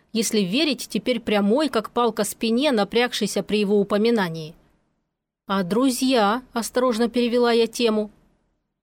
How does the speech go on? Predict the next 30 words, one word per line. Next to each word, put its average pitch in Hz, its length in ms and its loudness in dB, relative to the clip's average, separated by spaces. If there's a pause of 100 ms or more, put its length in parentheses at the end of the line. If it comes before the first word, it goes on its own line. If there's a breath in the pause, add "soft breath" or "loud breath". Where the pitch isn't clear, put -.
(140)
«Мало», 220 540 0 (140)
он 202 200 0
глянул 220 400 2
на 202 80 2
меня 208 280 2
через 202 260 -4
плечо. 190 500 -4 (320)
«Да 247 220 0
и 262 200 2
те 254 340 -2
сомнительные». 180 1000 -2 (1040)
«Я 190 240 0
просто 285 440 0
веду 226 280 0
светскую 311 480 -2
беседу, 269 480 -2
пока 262 280 -2
ждем», 233 440 -2
я 226 140 0
развела 220 360 0
руками. 196 460 0 (400 soft breath)
«Давай 220 360 2
о 320 40 -2
погоде, 254 580 -2
если 247 280 -2
не 254 100 2
хочешь 247 380 -2
о 233 40 4
друзьях». 214 540 -2 (1300)
«Кофе?» 226 500 0